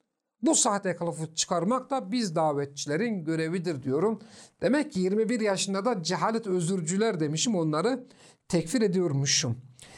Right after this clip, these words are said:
İrca saldırılarına karşı şüphelerin giderilmesi isimli kitapta kardeşler tekfir kimlerin işidir, tekfirin ne faydası vardır okuyabilirsiniz. Orada da meseleyi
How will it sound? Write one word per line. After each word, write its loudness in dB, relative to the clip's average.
İrca 4
saldırılarına 0
karşı 0
şüphelerin 0
giderilmesi 2
isimli 0
kitapta -4
kardeşler -2
tekfir 0
kimlerin 0
işidir, 0
tekfirin 0
ne 2
faydası 0
vardır 0
okuyabilirsiniz. 0
Orada 2
da 2
meseleyi 0